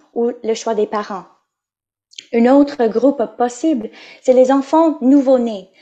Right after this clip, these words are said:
avec un handicap, parfois souffrant, et qui ont été identifiés comme ayant une qualité de vie moindre.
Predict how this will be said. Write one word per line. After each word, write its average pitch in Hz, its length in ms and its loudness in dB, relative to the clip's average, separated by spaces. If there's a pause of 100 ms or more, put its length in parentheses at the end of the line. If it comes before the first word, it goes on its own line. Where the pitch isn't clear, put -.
(120)
avec 220 300 -4
un 247 140 0
handicap, 247 600 -4
parfois 226 300 -6
souffrant, 240 520 -6 (260)
et - 80 -6
qui 247 220 -4
ont 240 340 -2
été 226 300 -4
identifiés 233 840 -2 (540)
comme 226 160 -2
ayant 226 340 0
une 233 180 -4
qualité 262 540 -2
de 226 100 -2
vie 233 300 -8
moindre. 226 600 -8